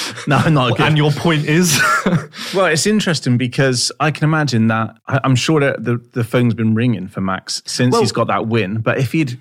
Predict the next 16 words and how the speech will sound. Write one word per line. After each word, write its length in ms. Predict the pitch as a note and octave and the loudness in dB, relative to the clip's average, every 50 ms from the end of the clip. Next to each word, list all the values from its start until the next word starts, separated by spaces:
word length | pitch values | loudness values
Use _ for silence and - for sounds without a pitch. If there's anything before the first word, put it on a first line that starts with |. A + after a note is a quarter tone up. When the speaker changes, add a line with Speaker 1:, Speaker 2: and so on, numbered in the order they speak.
| - | -8
Speaker 1:
if 140 | - A#2+ - | -6 -6 -4
he'd 260 | D3+ D3 C#3 A#2+ G#2 - | -4 -4 -4 -6 -6 -2
dominated 520 | D3 C#3 C#3+ B2+ A#2 G#2 G2 D#2 G2 F#2+ | -2 0 0 2 0 0 -2 -4 -6 -6
with 180 | G#2 G#2+ G2+ G2 | -6 -6 -6 -4
the, 260 | - G#2+ G#2+ G#2 F#2+ | -2 -2 -2 -2 -4
the 100 | - A2+ | -4 -6
one 260 | G2 G2+ A2 A2 G#2+ G#2 | -4 -2 0 0 0 0
one, 200 | G2+ G2 G2 G2 | 0 -2 -2 -2
the 100 | G2 - | -2 -2
overall 300 | - A2+ A2 G2+ G#2 G#2 | -2 -2 -2 -2 -2 -2
and 100 | G#2 G#2 | -4 -2
everything 280 | G#2 G#2 G2 G2 G2+ G2+ | -4 -6 -6 -6 -6 -6
else, 260 | F#2 E2 F2 E2+ - - | -6 -6 -8 -12 -14 -8
I 120 | - A2+ A#2+ | -4 -4 -4
can 120 | A#2 B2+ | -2 -2
imagine 500 | A2+ G#2+ G#2 G2+ F#2+ F#2+ F#2 F#2 F2+ - | -2 -2 -2 -4 -6 -8 -10 -10 -12 -14